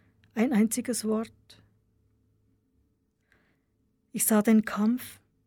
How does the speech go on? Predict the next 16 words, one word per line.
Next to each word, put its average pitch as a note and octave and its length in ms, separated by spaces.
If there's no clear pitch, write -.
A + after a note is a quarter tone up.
den A#3 140
Tobias A3 500
focht, - 680
und A3 200
ich G#3 140
spürte, B3+ 880
dass G#3+ 220
es G#3 140
etwas - 580
gab, F#3+ 360
das A3 240
ihn G#3 100
von A3+ 320
mir G#3+ 280
wegziehen G3 800
konnte. F#3+ 480